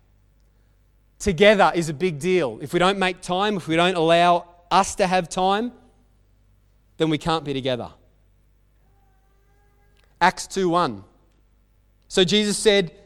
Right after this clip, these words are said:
he got them together and announced, "Guys, you gotta stay together in Jerusalem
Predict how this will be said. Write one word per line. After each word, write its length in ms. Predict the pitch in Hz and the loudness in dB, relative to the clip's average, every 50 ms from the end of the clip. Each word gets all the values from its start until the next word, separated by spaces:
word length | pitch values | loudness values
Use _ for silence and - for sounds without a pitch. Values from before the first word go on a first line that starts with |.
| _ _ _ _ _ _ | _ _ _ _ _ _
he 100 | - 180 | -6 4
got 160 | 156 208 208 | 6 8 8
them 100 | 226 233 | 8 6
together 460 | 214 - 208 175 214 220 214 240 247 226 | 4 0 2 4 6 8 8 8 6 6
and 80 | - 170 | 4 0
announced, 680 | 165 165 170 180 185 202 208 226 - - - - - _ _ _ _ - | 0 2 2 2 4 4 2 2 -2 -6 -12 -14 -18 _ _ _ _ 2
"Guys, 280 | 170 170 185 185 151 | 4 4 4 4 2
you 60 | 165 | 0
gotta 140 | 156 190 185 | 0 0 -2
stay 400 | 160 - - - - 185 190 214 | -2 -6 -4 2 4 4 4 4
together 580 | 208 - - 196 151 131 190 175 175 185 185 185 - | 2 -2 -4 -6 0 2 2 4 4 4 2 2 2
in 140 | 185 170 | -2 -4
Jerusalem 680 | 147 147 151 151 165 180 175 - - 196 202 208 226 | -4 -4 -4 0 0 0 -2 -2 -4 -2 -2 -2 -4